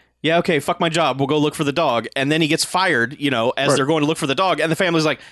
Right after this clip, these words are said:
Speaker 1: "Yeah, well, okay, I guess that's what happens." And it's just like, "No, we're fucking destitute now, you stupid fucks. Like, these big houses we live in, gone.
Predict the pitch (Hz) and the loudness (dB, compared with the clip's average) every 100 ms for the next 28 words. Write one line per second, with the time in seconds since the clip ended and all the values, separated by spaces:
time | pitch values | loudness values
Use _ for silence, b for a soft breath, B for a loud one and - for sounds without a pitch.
0 | B 110 156 127 143 151 131 170 147 101 | B -2 0 0 -2 -4 -4 0 0 0
1 | 131 - 156 - 139 135 127 117 139 143 | 0 0 -2 -2 -4 -2 -2 -4 -4 -4
2 | 135 175 - 180 B B 320 494 453 523 | -4 -2 -2 -2 B B 2 4 2 2
3 | 440 233 359 494 466 - 285 180 185 107 | 0 0 0 0 -2 0 0 0 -2 -2
4 | - B B 214 - 277 226 202 214 208 | -4 B B -2 0 0 0 -2 0 0
5 | - 233 214 - 196 254 220 277 262 247 | 2 -2 -2 -6 -2 0 0 -2 0 0
6 | 277 349 311 320 311 359 381 359 214 156 | 2 2 2 4 4 4 0 -4 -8 -2
7 | 202 214 160 147 | 2 2 2 -2